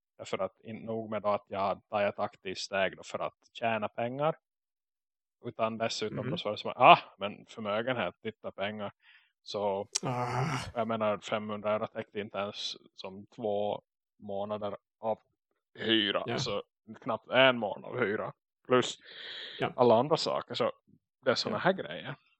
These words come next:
Speaker 1: Så att
Speaker 2: Mm.
Speaker 1: Så,
Speaker 2: Det,
Speaker 1: så
Speaker 2: alltså,
Speaker 1: det är ju,
Speaker 2: det,
Speaker 1: det är
Speaker 2: det
Speaker 1: ju
Speaker 2: där, det där
Speaker 1: dumt.
Speaker 2: får mig,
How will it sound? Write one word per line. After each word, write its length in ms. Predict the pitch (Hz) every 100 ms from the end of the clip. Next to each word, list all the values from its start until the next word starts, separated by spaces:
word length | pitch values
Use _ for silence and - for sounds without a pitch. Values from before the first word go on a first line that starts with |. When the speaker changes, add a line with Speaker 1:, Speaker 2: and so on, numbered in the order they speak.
| _
Speaker 1:
Så 160 | -
att 140 | 120 117 _ _ _
Speaker 2:
Mm. 140 | 143 139 - - _ _ _ _ _ -
Speaker 1:
Så, 200 | - 104
Speaker 2:
Det, 100 | 120
Speaker 1:
så 100 | 120
Speaker 2:
alltså, 160 | 127 123
Speaker 1:
det 60 |
är 20 |
ju, 100 | 127
Speaker 2:
det, 100 | 113
Speaker 1:
det 180 | - 104
är 40 | 139
Speaker 2:
det 80 |
Speaker 1:
ju 60 | 156
Speaker 2:
där, 0 |
det 80 | 196
där 60 | 170
Speaker 1:
dumt. 100 | 165
Speaker 2:
får 180 | 202 165
mig, 220 | 151